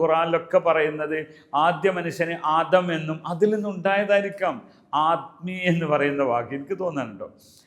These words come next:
അതാണ് ഒന്നാമത്തെ. രണ്ടാമത്തത് ഇൻസാൻ എന്ന് പറയും. "ഏ കൈസ ഇൻസാനേ," ഇത് എന്തൊരു മനുഷ്യനാണ്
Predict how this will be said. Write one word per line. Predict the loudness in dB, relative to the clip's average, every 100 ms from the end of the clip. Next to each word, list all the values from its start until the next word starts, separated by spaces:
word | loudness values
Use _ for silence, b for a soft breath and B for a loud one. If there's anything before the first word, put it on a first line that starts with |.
| b 2
അതാണ് | 4 4
ഒന്നാമത്തെ. | 2 2 0 -2 -8 -6
രണ്ടാമത്തത് | -4 2 2 2 0
ഇൻസാൻ | 0 -2 -2 -2 0 2 2
എന്ന് | 0 -2
പറയും. | -2 -2 -4 -10 -2
"ഏ | -2 2
കൈസ | 0 0 0
ഇൻസാനേ," | -2 -2 -2 0 0 0 -2 -4 -10 -20 b b -2
ഇത് | 0
എന്തൊരു | 0 0 0
മനുഷ്യനാണ് | 0 -2 -4 -4 -2 -2 -2 -6